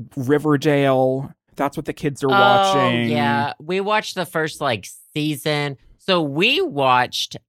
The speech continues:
Speaker 2: up until the point. Did, w-, did you watch any of Riverdale?
Speaker 1: No, I didn't watch any of Riverdale. Like, I know a little bit about what happens. I know I watch,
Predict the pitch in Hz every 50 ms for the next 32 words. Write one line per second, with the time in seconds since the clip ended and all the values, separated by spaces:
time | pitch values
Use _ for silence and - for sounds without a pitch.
0 | _ _ - 147 170 - - 226 214 214 - 226 226 220 220 202 254 247 - -
1 | - 147 110 98 92 90 92 - _ - - _ _ _ _ _ - 240 - 247
2 | 226 202 185 214 180 190 233 262 214 302 - - 262 240 262 247 226 220 233 220
3 | 233 247 247 254 254 254 247 254 254 - _ _ _ _ - - - - - 131
4 | 143 165 170 160 131 110 101 92 82 80 92 - - 131 143 160 165 175 175 175
5 | - 202 190 185 175 151 165 156 143 151 143 147 147 143 143 139 139 139 139 135
6 | 135 120 135 135 - - 160 175 185 185 165 151 135 131 135 120 123 117 113 107
7 | 98 104 101 113 123 123 120 - - 117 113 110 104 87 104 113 110 107 107 -
8 | - 120 120 123 123 123 120 - - - - - - - -